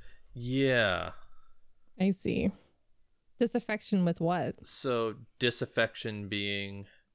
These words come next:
Speaker 1: the loss of friendship or affection?
Speaker 2: I mean, a disaffection with the Traveler, like, disaffection with
Speaker 1: That makes sense.
Speaker 2: being a guardian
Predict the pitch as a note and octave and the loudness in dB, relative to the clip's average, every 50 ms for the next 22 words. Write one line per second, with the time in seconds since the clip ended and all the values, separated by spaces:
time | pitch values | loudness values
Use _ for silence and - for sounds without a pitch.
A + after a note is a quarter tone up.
0 | _ _ _ - - F3+ F3+ - B2 A2+ G#2+ G#2+ G#2+ A2 A#2+ A2+ - - A2 A2 | _ _ _ -4 0 0 0 2 0 -2 0 2 2 2 2 2 0 -4 -4 -6
1 | - - - - B2 B2 C#3 D3 - - F3+ - - - - - C3+ B2+ B2+ B2 | -8 -8 -6 -2 -2 -2 -2 -4 -6 -6 -6 -8 -8 -10 -6 -2 0 0 0 -2
2 | - B2 - - - C3 B2 - - - - - - - - G#2 - - _ _ | -4 -6 -8 -6 -4 -4 -4 -4 -8 -12 -14 -14 -16 -20 -20 -20 -20 -20 _ _
3 | _ _ _ D3+ D3 - _ _ _ _ _ _ _ _ _ _ - G3+ G3+ G3+ | _ _ _ -20 -20 -20 _ _ _ _ _ _ _ _ _ _ 0 2 4 4
4 | G3 G3 F#3 F3+ F3+ G3 - G3 G3 - - G3 - - D#3+ F3 - - - F#3 | 4 4 4 4 2 2 2 2 2 2 0 -2 0 -2 -4 -4 -4 -2 0 0
5 | E3+ E3+ F3 E3+ E3+ E3+ E3 E3 E3 - - F#3+ F3+ - _ _ _ _ _ _ | 2 2 2 2 4 4 4 2 2 2 2 0 -2 -2 _ _ _ _ _ _
6 | _ _ _ - F#3+ F3 E3+ E3 E3+ - - - - - - - - F#3+ E3+ - | _ _ _ -2 2 2 4 2 0 -2 -6 -20 -10 -6 -4 0 2 0 0 0
7 | _ _ _ - F#3+ F3+ - - - - - D#3 C#3 C#3 C#3+ - - - - A#3+ | _ _ _ -2 -2 -2 -2 -6 -8 -6 -4 -4 -2 -2 -4 -4 -2 -2 0 0
8 | B3+ C#4 C#4+ C#4+ C#4+ C#4 - _ _ - - F#3 E3 D#3+ D#3 D#3 D3+ - - - | 2 2 2 2 0 -2 -4 _ _ -2 0 0 2 2 0 0 -2 -4 -8 -14
9 | - - - - - - F3+ F3+ - F3 F3+ - - D#3 E3+ - - - E3+ D#3+ | -14 -14 -16 -10 -2 0 0 2 2 0 -2 0 -2 -4 -4 -4 -4 0 2 2
10 | E3+ F3 E3+ F3 D#3+ E3 E3+ - - - - - A#2+ A2+ G#2+ A2 G2+ G2 - - | 4 4 4 4 2 2 0 -2 -8 -18 -16 -8 -4 -4 -2 -2 -4 -6 -8 -8
11 | - - - - - - _ _ _ _ _ _ _ _ _ - - G3 G3 F3+ | -12 -14 -14 -18 -20 -20 _ _ _ _ _ _ _ _ _ -6 -2 0 0 2
12 | F3+ F3 E3+ E3 E3+ - D#3 D#3 D#3+ E3+ F#3 F#3+ G3+ A3 A3+ A#3 A#3+ A#3+ B3 A#3+ | 2 2 2 2 0 0 -2 0 0 0 0 2 2 2 2 2 2 4 2 2
13 | A#3 | 0